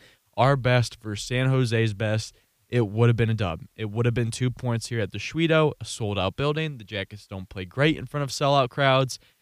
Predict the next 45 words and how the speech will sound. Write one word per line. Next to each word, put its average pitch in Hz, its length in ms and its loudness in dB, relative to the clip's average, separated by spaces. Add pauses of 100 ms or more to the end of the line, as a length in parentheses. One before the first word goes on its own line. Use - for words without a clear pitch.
(180)
It's 107 180 -12
just 107 240 -10
one 104 140 -8
of 101 60 -6
those 98 240 -4
things. 147 420 -2
I 110 140 -2
can't 113 260 -6
really 107 220 -2
describe 143 500 2
it, 151 160 4 (460)
and 104 420 -2
I'm 110 260 0
sure 127 320 -4
none 117 200 0
of 117 60 0
the 113 60 -4
players 123 360 -2
or 123 40 -8
coaches 175 540 -2
would 127 160 -2
be 120 100 -2
willing 113 280 0
to 110 80 0
describe 113 460 0
it 110 120 0
because 104 400 -6
there's 107 320 0
just 107 320 -6
probably 123 480 4
no 117 240 4
rhyme 107 320 2
or 101 40 0
reason 95 280 -4
to 87 140 -8
it. 87 100 -10
Whenever 113 360 0
that 120 220 4
building 120 300 0
is 110 100 -4
sold 123 380 -4
out 117 240 2
at 95 120 -2
the 113 60 -6
Schweid 104 460 -2